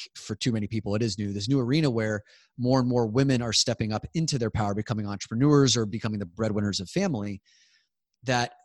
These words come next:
a man can very much provide emotional support, structural support, guidance and leadership also. It doesn't need to be, they don't need to be the breadwinner, but that stuff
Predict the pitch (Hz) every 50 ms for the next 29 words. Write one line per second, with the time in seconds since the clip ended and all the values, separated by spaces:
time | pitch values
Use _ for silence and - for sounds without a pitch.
0 | _ _ _ _ - 123 123 120 120 139 180 214 226 160 107 104 101 110 127 131
1 | _ _ _ _ _ _ _ _ _ _ - - 147 127 113 104 107 120 139 160
2 | 175 185 185 175 156 135 127 - - - - - - 113 101 98 113 135 165 170
3 | 117 101 101 101 101 101 117 120 _ _ _ _ _ _ _ _ _ _ _ _
4 | _ _ - 127 120 127 131 135 - - - 110 98 - - 98 - - 107 101
5 | 90 87 - _ _ _ _ _ _ - - - - - 135 131 - - - 123
6 | 113 101 98 - - 107 - - - 107 104 101 92 90 - _ _ _ - 127
7 | 113 107 127 120 127 131 123 127 120 - - 123 117 113 123 123 117 123 113 -
8 | - 117 107 - - - 127 127 131 127 - - 110 101 98 95 101 - 127 123
9 | 117 147 156 139 139 139 120 127 107 113 147 131 135 135 135 160 160 143 139 131
10 | 131 113 123 139 131 113 117 104 107 113 117 127 147 139 117 113 95 90 90 95
11 | 98 _ _ _ - - - - _ _ _ - 131 131 127 - 135 139 143 -
12 | - - 151 135 127 - -